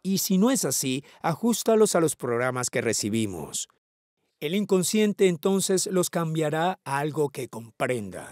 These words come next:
Para que todo esto tenga un real y cierto sentido, piensen en su teléfono y escriban algo en él. Por ejemplo, pongamos la palabra epigenética y buscamos. Cuando escribo epigenética en la base de datos, el teléfono dice que no reconoce esa palabra y ¿qué hace?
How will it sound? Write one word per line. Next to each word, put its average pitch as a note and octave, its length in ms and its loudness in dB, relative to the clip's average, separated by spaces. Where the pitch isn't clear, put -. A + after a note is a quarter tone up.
Para F#3 200 4
que G3+ 140 4
todo B3+ 340 6
esto G#3+ 300 8
tenga F#3+ 360 6
un A3+ 220 6
real D#3+ 380 4
y C#3 80 -2
cierto D#3+ 400 2
sentido, G#2+ 720 -2
piensen G3+ 520 6
en F#3+ 100 6
su G3 160 4
teléfono F3+ 640 6
y F#3 100 6
escriban F#3+ 580 4
algo F3 240 4
en E3+ 60 4
él. G3 160 4
Por D#3+ 140 -2
ejemplo, D#3+ 340 2
pongamos D3+ 380 0
la D#3 120 2
palabra D3+ 340 2
epigenética D3+ 680 -2
y C3+ 40 0
buscamos. A#2 520 -4
Cuando F#3 220 2
escribo A3 420 8
epigenética F#3+ 840 4
en B2+ 60 0
la C#3 80 0
base D#3+ 300 2
de C#3 100 2
datos, D#3 460 2
el G#3 220 4
teléfono A3 480 8
dice F#3+ 300 4
que F#3 180 4
no G3 180 6
reconoce F3+ 440 2
esa D3+ 180 2
palabra D#3 560 2
y C#3+ 80 -2
¿qué D3+ 200 4
hace? E3 460 2